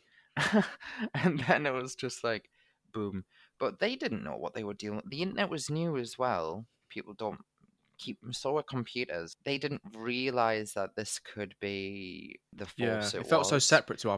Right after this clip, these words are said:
Speaker 1: I
Speaker 2: parents, didn't
Speaker 1: think
Speaker 2: it? It was just that thing in the computer room, <laughs> ironically.
Speaker 1: Yeah, it was. It was like,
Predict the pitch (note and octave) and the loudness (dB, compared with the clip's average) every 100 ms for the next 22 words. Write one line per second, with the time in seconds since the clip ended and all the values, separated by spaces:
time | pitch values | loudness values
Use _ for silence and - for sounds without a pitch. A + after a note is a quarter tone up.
0 | - G2 F#2+ B2+ A#2 G#2+ F2+ G#2+ A#2 - | 2 2 4 4 4 2 -2 -2 -4 -2
1 | A2+ - B2 A#2 A2+ G#2+ - A2+ B2 A#2 | -2 2 2 2 0 -4 -4 -2 0 0
2 | G#2 G2 F#2 F#2 - - _ - G3+ G3 | 0 -2 -4 -8 -14 -16 _ 8 10 10
3 | G#3 G#3+ - - - C#3+ B2+ A#2+ D3 B2+ | 10 10 8 0 2 6 8 8 8 4
4 | A2+ D#3 A#2 - C#3 B2+ C#3+ B2+ A#2+ - | 4 2 0 -4 -2 6 8 8 4 0
5 | C3+ B2 B2+ A#2+ A#2 | 0 0 -2 -2 -4